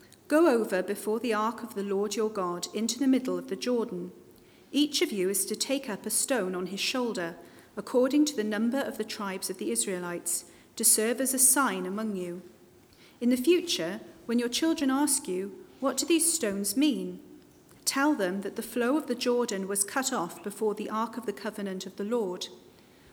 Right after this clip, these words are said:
When it crossed the Jordan, the waters of the Jordan were cut off. These stones are to be a memorial to the people of Israel forever." So the Israelites did as Joshua commanded them.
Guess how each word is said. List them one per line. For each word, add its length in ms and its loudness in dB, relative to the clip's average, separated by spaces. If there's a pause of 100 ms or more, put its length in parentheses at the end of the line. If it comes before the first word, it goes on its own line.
(160)
When 180 2
it 200 0
crossed 300 -4
the 60 -6
Jordan, 520 -4 (280)
the 100 -2
waters 400 2
of 100 0
the 60 -2
Jordan 560 -2 (200)
were 80 -4
cut 340 -4
off. 400 -8 (480)
These 260 4
stones 560 -2
are 140 -2
to 140 -4
be 180 -2
a 40 -2
memorial 580 0
to 120 -10
the 60 -6
people 420 -6
of 160 -4
Israel 440 -4
forever." 560 -4 (1400)
So 180 4
the 140 6
Israelites 580 2
did 160 0
as 140 2
Joshua 420 -4
commanded 560 -2
them. 300 -6